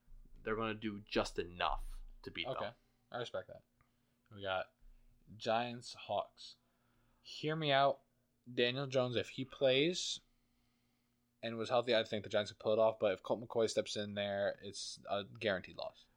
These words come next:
Speaker 2: 'Cause
Speaker 1: Daniel
Speaker 2: they
Speaker 1: Jones, Colt McCoy, doesn't matter. I, I go Seahawks.
Speaker 2: Because the Seahawks defense is Swiss cheese this year.
Speaker 1: It is Swiss cheese, but I just
Speaker 2: The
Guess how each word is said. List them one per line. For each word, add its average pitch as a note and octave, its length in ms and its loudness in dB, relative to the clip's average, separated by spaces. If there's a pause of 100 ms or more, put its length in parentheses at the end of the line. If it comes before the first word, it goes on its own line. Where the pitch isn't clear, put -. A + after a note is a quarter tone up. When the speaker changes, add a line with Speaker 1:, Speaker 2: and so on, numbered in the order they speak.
(720)
Speaker 2:
'Cause B2 80 2
Speaker 1:
Daniel E3+ 220 8
Speaker 2:
they D3+ 60 4
Speaker 1:
Jones, D#3+ 260 6
Colt E3 200 -2
McCoy, C#3 320 4
doesn't B2 180 4
matter. A#2+ 200 6
I, G#2 260 0
I A2 40 4
go G2 100 2
Seahawks. - 560 -4 (380)
Speaker 2:
Because B2 380 2
the A#2 60 -10 (220)
Seahawks C#3 340 4
defense A#2 400 0
is G2+ 320 -6
Swiss - 360 -2
cheese G2 340 0
this F#2 180 -4
year. G2 200 -4 (840)
Speaker 1:
It G3+ 140 6
is F#3 120 4
Swiss B2 200 -4
cheese, A2 340 -2 (280)
but A#2+ 80 4
I A#2 100 6
just A#2+ 220 -2 (380)
Speaker 2:
The B2 200 4